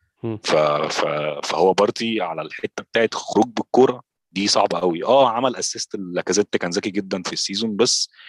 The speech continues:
Speaker 2: برضو لازم تشاكا جنبه، فاهمني؟ بالذات
Speaker 1: رغم
Speaker 2: إن
Speaker 1: إن هو
Speaker 2: تشاكا
Speaker 1: موسم
Speaker 2: كمان
Speaker 1: مخيب للأمانة بصراحة من بارتي، ب-، يعني عكس إحنا متوقعين منه، يعني أقل من
Speaker 2: مفاجأة،
Speaker 1: متوقعين منه.
Speaker 2: مفاجأة، مفاجأة كبيرة.
Speaker 1: مم.
Speaker 2: مفاجأة
Speaker 1: مم.
Speaker 2: كبيرة.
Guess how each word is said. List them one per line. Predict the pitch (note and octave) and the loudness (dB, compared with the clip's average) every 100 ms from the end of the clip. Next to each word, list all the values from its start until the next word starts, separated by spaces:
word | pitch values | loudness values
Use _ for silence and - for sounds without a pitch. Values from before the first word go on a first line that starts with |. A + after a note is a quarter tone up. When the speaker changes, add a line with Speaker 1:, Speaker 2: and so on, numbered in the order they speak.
| - _ _ _ | -20 _ _ _
Speaker 2:
برضو | G#2 A#2+ A#2+ B2+ A#2+ - | 2 4 6 6 6 2
لازم | G2 A2+ A#2 F#2+ | 2 2 0 -2
تشاكا | - A2+ - | -4 -4 -4
جنبه، | F#2 G2 F2 | -4 -4 -4
فاهمني؟ | D#2 - D2 E2+ F#2+ | -4 -4 -8 -8 -10
بالذات | - D#3+ - - | -10 -6 2 4
Speaker 1:
رغم | - | 4
Speaker 2:
إن | |
Speaker 1:
إن | |
هو | C#3+ | 4
Speaker 2:
تشاكا | C#3+ B2+ | 4 4
Speaker 1:
موسم | C#3 F#3 | 2 4
Speaker 2:
كمان | A#2+ | 4
Speaker 1:
مخيب | A2 B2+ A#2+ A2 | 4 2 0 -2
للأمانة | A2 G#2+ A2+ | -6 -4 -6
بصراحة | - A2 | -6 -8
من | G#2+ G#2+ | -8 -6
بارتي، | A#2+ A#2+ - | -4 -4 -6
ب-، | A2 A2+ | -6 -4
يعني | A2 A2 | -2 -2
عكس | C3 - | -4 -6
إحنا | C3 | -10
متوقعين | B2+ A#2 - A2+ | -4 -4 -4 -6
منه، | A2 A2 G#2+ A#2 - | -4 -6 -8 -10 -16
يعني | A2 G#2+ G#2+ | -12 -8 -6
أقل | B2+ | 0
من | B2 | 2
Speaker 2:
مفاجأة، | F3+ A#2+ | 4 4
Speaker 1:
متوقعين | G#2+ F2 D#2 | 2 -2 0
منه. | G#2 A2 B2+ A2 | 4 6 6 4
Speaker 2:
مفاجأة، | F#2+ - B2 F#2+ D#2+ E2 | 2 2 0 0 -2 -8
مفاجأة | E2+ A2 A#2+ F#2+ | 0 0 0 -4
كبيرة. | A2+ A2+ G2+ | -6 -6 -6
Speaker 1:
مم. | _ _ - | _ _ -8
Speaker 2:
مفاجأة | F#2+ G#2 F#2+ | -6 -4 -6
Speaker 1:
مم. | |
Speaker 2:
كبيرة. | F2 F#2 | -6 -10